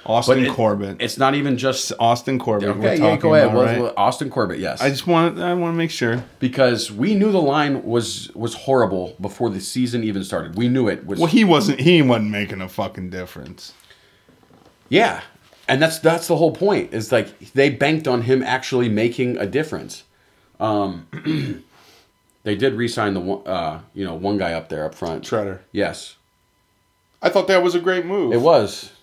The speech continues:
Speaker 2: You know who went and got Treader, right?
Speaker 1: Yeah.
Speaker 2: We're not gonna talk about that.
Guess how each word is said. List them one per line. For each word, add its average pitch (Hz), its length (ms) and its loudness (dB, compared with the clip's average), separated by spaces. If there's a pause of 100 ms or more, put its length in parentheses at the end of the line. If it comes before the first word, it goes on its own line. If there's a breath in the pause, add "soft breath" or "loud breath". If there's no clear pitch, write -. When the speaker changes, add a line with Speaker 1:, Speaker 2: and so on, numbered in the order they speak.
Speaker 2:
You 107 100 -6
know 107 100 0
who 117 120 4
went 120 160 4
and 117 60 -2
got 127 180 4
Treader, 92 440 0
right? 98 320 -2 (180)
Speaker 1:
Yeah. 123 340 -4
Speaker 2:
We're 110 60 -2
not 101 120 0
gonna 95 120 -8
talk 87 160 -2
about 80 220 -12
that. - 200 -10